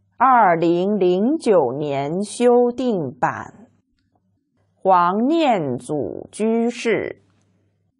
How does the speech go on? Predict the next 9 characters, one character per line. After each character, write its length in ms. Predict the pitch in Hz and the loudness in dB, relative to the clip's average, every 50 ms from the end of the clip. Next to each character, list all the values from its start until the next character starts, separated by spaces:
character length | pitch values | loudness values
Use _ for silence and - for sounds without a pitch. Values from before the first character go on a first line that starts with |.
| _ _ _ _ _ _ - | _ _ _ _ _ _ -4
地 420 | - 262 247 226 208 185 156 120 | -2 0 2 2 2 0 0 -2
藏 600 | 110 - - 175 214 196 185 165 151 127 110 101 | -4 0 0 2 2 4 2 0 -2 -4 -6 -10
菩 440 | 90 - - 160 135 139 143 156 196 | -10 -8 -6 -4 -2 -2 -2 -4 -4
萨 680 | 233 - - - 285 254 208 180 127 95 76 85 - _ | -6 -4 0 2 2 4 4 2 0 0 -2 -4 -6 _
本 420 | - 190 180 170 156 120 101 107 95 | 0 2 2 2 0 -4 -8 -8 -6
愿 560 | - 226 294 294 277 240 196 160 107 - - | -2 0 2 2 2 2 0 -2 -6 -10 -10
经 540 | - 202 214 214 220 220 220 220 226 233 226 | -6 -4 -2 -2 0 -2 -2 -2 -4 -4 -6
讲 460 | 233 - 190 175 131 69 78 - - - | -4 -2 0 0 0 0 -4 -8 -14 -12
义。 400 | - 233 233 196 139 80 - - | -8 -6 -6 -6 -6 -8 -10 -16